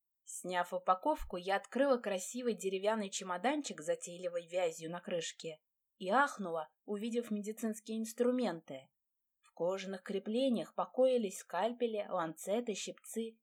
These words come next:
зажимы и прочие нужности. Раньше я видела их только на картинах в учебнике по медицине и могла лишь мечтать о таком счастье, орудуя подручными средствами. «Это теперь мое?»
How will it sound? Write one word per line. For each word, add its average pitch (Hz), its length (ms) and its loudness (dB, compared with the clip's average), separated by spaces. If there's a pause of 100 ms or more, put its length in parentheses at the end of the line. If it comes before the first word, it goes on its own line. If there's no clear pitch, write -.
(120)
зажимы 196 640 2
и 160 40 -4
прочие 170 440 0
нужности. 196 720 -2 (720)
Раньше 262 480 6
я 285 160 4
видела 269 320 6
их 262 120 0
только 254 280 4
на 233 100 2
картинах 240 540 0
в 214 60 -2
учебнике 226 500 0
по 220 80 -4
медицине 214 720 -2 (200)
и 185 120 -4
могла 190 400 4
лишь 190 280 -4
мечтать 185 580 0
о 165 40 -4
таком 175 300 -2
счастье, 208 680 0 (140)
орудуя 220 440 4
подручными 170 600 -2
средствами. 143 880 -6 (800)
«Это 196 260 -2
теперь 202 360 -2
мое?» 190 420 -2